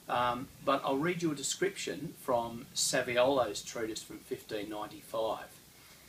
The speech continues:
uh, where Saviolo writes, "For at the same time that the master shall give the said mandrita,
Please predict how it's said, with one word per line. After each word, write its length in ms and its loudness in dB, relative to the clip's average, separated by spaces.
uh, 340 2
where 280 -4
Saviolo 760 6
writes, 600 -2
"For 160 10
at 160 8
the 40 -2
same 420 8
time 420 2
that 160 -10
the 60 -8
master 440 0
shall 200 0
give 340 -2
the 100 -4
said 300 2
mandrita, 640 -4